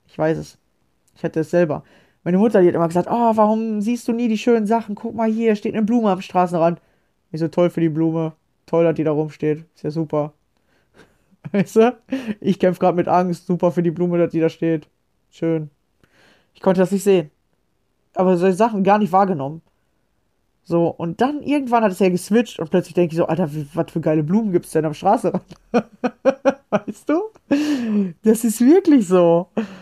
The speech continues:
Ja, vorher siehst du das nicht, weil du bist mit deinen inneren Konflikten im, im Kampf. Du bist, äh, da, damit, äh, zugange, dass du das Leben verfluchst, äh, das Leben unfair ist und das alles scheiße ist. Aber wenn du diese inneren Konflikte löst, dann löst sich das.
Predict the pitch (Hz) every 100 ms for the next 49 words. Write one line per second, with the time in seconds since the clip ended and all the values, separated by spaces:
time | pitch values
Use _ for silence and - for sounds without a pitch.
0 | - _ _ 190 214 233 285 269 226 339
1 | - 220 190 180 185 185 220 233 220 214
2 | 254 262 226 233 214 311 - 233 175 180
3 | 170 165 190 160 156 - 190 196 196 196
4 | - - _ _ - 220 214 - 202 202
5 | 196 - 208 196 214 214 202 208 214 _
6 | 208 202 - 196 214 233 220 214 202 202
7 | 247 285 202 180 185 175 165 - 180 185
8 | 180 233 226 240 311 - 208 170 185 180
9 | 185 196 120 208 214 - 339 - 147 165
10 | 156 - _ _ _ _ _ _ _ _
11 | _ 180 180 214 214 190 190 190 214 196
12 | 180 175 302 262 190 175 175 160 151 175
13 | 202 302 277 - 147 - -